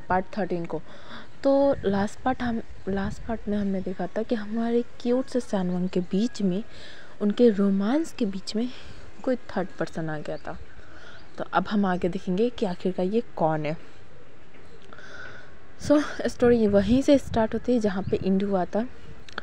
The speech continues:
Wing और Wang Ji दोनों एक दूसरे को kiss कर रहे थे, तभी उस Kevin का door धड़ाम से नहीं खुलता है और एक लड़की जो कि स्माइल के साथ अंदर आ रही थी, लेकिन वो इस नज़ारे को देख के बहुत ही ज़्यादा गुस्सा आ जाती है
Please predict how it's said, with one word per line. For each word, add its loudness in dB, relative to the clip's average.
Wing 2
और 4
Wang 2
Ji -6
दोनों 4
एक 2
दूसरे -2
को -8
kiss 4
कर 4
रहे 0
थे, -4
तभी -2
उस -8
Kevin 2
का -4
door 0
धड़ाम 4
से -2
नहीं 2
खुलता -2
है -2
और 2
एक 4
लड़की 4
जो 0
कि -2
स्माइल -2
के -4
साथ -2
अंदर 4
आ 4
रही 2
थी, 0
लेकिन 6
वो 2
इस -2
नज़ारे 2
को 0
देख 0
के -6
बहुत 4
ही -2
ज़्यादा 4
गुस्सा 0
आ 0
जाती -4
है -6